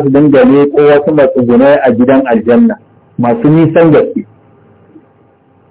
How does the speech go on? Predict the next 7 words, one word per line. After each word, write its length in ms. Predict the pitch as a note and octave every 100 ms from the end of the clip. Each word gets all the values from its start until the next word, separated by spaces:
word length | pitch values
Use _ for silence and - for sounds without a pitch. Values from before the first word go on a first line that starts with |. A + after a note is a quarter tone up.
| _ _ _ _ _ _ _ _ _ -
Shi 180 | -
ne 180 | D3+ D#3
wa 140 | C3+ C3
hum 220 | C#3 D#3+
fil 180 | D#3+ C#3+
ghurufati 720 | A#2+ D3+ D3 - C#3+ C#3+ C#3+ B2+
aminun. 500 | B2 A#2 A#2 A2+